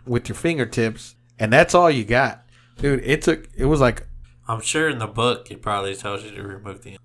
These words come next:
Speaker 1: No, no, you, you can't get it.
Speaker 2: You can't get the intake?
Speaker 1: No, like, if you remove the intake, you still don't have it. They put it in a little cubby.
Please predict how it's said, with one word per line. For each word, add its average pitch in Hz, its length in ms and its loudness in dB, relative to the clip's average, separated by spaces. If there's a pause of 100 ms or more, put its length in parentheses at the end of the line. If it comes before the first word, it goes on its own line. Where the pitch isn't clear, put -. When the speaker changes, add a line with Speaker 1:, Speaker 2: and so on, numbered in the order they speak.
(120)
Speaker 1:
No, 131 280 4
no, 113 400 0
you, 135 140 -4
you 127 200 -12
can't 139 240 0
get 156 120 2
it. - 140 -8 (360)
Speaker 2:
You 120 120 -4
can't 131 300 0
get 147 180 2
the 127 60 -2
intake? 151 480 -4 (160)
Speaker 1:
No, 139 320 8
like, 117 280 6
if 120 160 2
you 160 140 6
remove 151 300 4
the 127 160 0
intake, 120 540 0 (400)
you 120 140 -4
still 156 220 6
don't 123 140 6
have 117 220 6
it. - 100 -10
They 135 140 8
put 165 220 8
it 170 140 6
in 147 120 2
a 139 80 6
little 135 220 4
cubby. 117 360 2